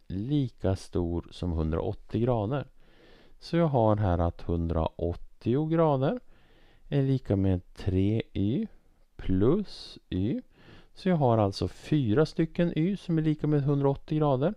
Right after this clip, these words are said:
Och nu byter jag plats på gradantalet och antalet y. Så jag har fyra stycken y här är lika med hundraåttio grader. Sen dividerar jag det här med fyra. Så jag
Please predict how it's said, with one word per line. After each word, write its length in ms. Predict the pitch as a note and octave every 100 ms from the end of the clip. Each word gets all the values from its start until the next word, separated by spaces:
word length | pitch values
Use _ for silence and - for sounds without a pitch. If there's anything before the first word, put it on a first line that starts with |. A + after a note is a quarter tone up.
| - - - - A#2
Och 0 |
nu 100 | A#2
byter 300 | A#2 A2 A2
jag 140 | -
plats 400 | A#2+ F3 - -
på 380 | - C#3+ C3+ -
gradantalet 800 | A#2+ B2+ A#2+ A#2+ - A2+ B2+ D3
och 200 | - A2
antalet 480 | G2+ G2+ G#2 F#2+ -
y. 260 | - C3 B3
Så 160 | F3+ A#2
jag 100 | G#2
har 200 | F#2+ -
fyra 580 | - - - A#2+ G2+ A2
stycken 460 | - G2 - F#2 F2
y 280 | - A2+ D3+
här 280 | B2 C3 G#3 - - - - - -
är 100 | B2+
lika 320 | A#2+ A2 -
med 260 | F#2+ F2+ E2+
hundraåttio 1040 | - E2+ D#2+ D#2+ D#2 - D2+ - - D#2
grader. 480 | E2 F2 D#2+ F#2+ A3+ - - - - -
Sen 360 | - C#3+ C#3 -
dividerar 800 | C#3 C#3+ B2+ G#2+ A2 A#2 C3+ D#3
jag 220 | D3 C#3+
det 80 | C#3
här 340 | B2+ B2 B2 -
med 300 | G#2 G2+ -
fyra. 680 | - C#3+ B2 G2 G#2+ A3 B3+ - - - - -
Så 120 | -
jag 120 | F#2